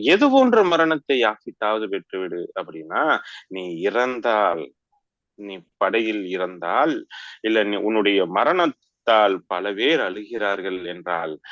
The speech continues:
அந்த மரணத்தை நீ யாசித்தாவது விட்டுவிடு என்று வள்ளுவர் பேசுகிறார். இங்க என்ன பேசுறாங்க? "புறந்தார்கண் நீர் மல்க", அதாவது உன்னுடைய,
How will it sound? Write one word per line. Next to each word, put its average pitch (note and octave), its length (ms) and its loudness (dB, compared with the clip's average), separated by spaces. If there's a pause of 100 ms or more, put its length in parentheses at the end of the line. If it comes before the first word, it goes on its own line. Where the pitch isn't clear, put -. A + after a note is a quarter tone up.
(200)
அந்த G2 680 -2
மரணத்தை A#2 840 0
நீ G2+ 240 -6
யாசித்தாவது F#2+ 920 -6
விட்டுவிடு F2 640 -8
என்று G2+ 520 -10
வள்ளுவர் E2 460 -8
பேசுகிறார். - 580 -20 (1300)
இங்க D3+ 200 2
என்ன E3+ 200 4
பேசுறாங்க? D#3+ 400 4 (140)
"புறந்தார்கண் E3+ 720 4
நீர் C#3+ 300 -6
மல்க", G#2+ 220 -4
அதாவது D3 420 0
உன்னுடைய, A#2 680 -2